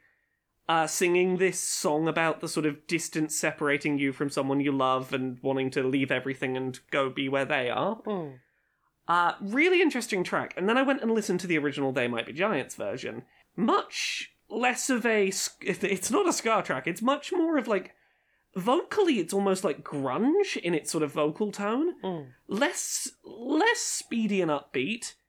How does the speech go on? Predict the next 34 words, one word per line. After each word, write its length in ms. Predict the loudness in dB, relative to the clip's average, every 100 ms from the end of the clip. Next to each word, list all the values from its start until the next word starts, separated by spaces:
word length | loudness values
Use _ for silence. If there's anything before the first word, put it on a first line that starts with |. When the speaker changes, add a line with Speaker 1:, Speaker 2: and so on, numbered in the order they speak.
| _ _
Speaker 1:
than 400 | -4 0 2 2
ska, 600 | 0 -2 -2 2 2 0 -2
but 140 | -2
still 340 | -2 0 0 2
somewhat 460 | 2 2 0 -2
fast 400 | -2 -2 -2 -2
and 80 | 0
upbeat 460 | 0 -2 -6 -6 -10
for 280 | -2 0
such 520 | 0 -2 -2 -6 -10 -12 _ _ _ _ -2
a 140 | 0
grungy 580 | 0 2 2 2 0 2
vocal 400 | 2 2 0 -2
track. 480 | -2 -2 -4 -4 -2
Like, 160 | -2
it 220 | 0 2
Speaker 2:
Yeah. 80 | 2
Speaker 1:
is 160 | 2 -4 _ _ _
faster 520 | -2 0 0 2 2
and 100 | 4
more 240 | 4 4
upbeat 280 | 0 -2 0
than 120 | 0 2
you 80 |
would 100 | 0
expect 400 | -2 -2 -6 -6
with 100 | -6
those 200 | -2 -2
vocals, 600 | 0 -2 2 2 2 -4 -12 _ _ _ _ _ _
and 160 | -2 0
plays 320 | 0 0 2
around 360 | 2 2 2 0
with 300 | -2 -2 -2
really 260 | 0 2